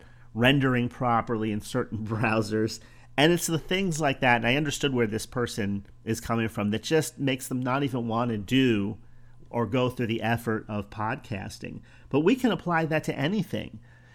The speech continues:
If you're get-, just getting started with blogging, or you're just getting started with a YouTube channel,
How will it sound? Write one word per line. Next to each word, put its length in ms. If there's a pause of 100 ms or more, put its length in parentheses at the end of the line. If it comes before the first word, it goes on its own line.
(140)
If 180
you're 280
get-, 300
just 220
getting 240
started 460
with 220
blogging, 680
or 160
you're 140
just 260
getting 220
started 400
with 160
a 40
YouTube 520
channel, 560